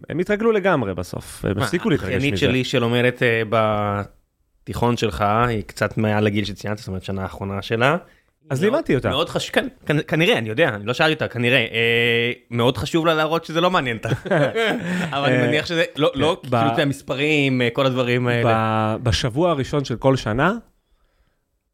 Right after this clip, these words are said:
Speaker 1: אז אני, אה, עושה המון סלפים בתוך בית הספר, המון ב-, תלמידים במסדרונות כזה, "בוא נעשה את זה."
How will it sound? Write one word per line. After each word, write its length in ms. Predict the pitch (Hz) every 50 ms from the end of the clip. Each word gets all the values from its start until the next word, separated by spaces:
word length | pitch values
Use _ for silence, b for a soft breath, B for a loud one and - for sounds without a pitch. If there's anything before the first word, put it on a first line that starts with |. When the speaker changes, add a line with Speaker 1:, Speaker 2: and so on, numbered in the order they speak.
| _
Speaker 1:
אז 300 | 120 117 107 101 110 120 -
אני, 220 | 131 117 113 110 110
אה, 240 | 113 113 110 - - - - - - _ _ _ -
עושה 260 | - - - - 135
המון 240 | 135 131 131 131 131
סלפים 440 | 123 - 135 120 110 - 131 110 101
בתוך 260 | 104 - 110 95 -
בית 160 | 98 - - 98
הספר, 420 | - - 98 92 - - 95 95
המון 240 | 98 101 104 107 95
ב-, 60 | 98 92 95 95 -
תלמידים 360 | - 98 98 101 98 107 104 101
במסדרונות 520 | 98 98 92 92 98 98 104 107 101 -
כזה, 240 | - 98 85 101 95
"בוא 160 | 90 98 98
נעשה 220 | 95 - - -
את 40 | -
זה." 100 | - -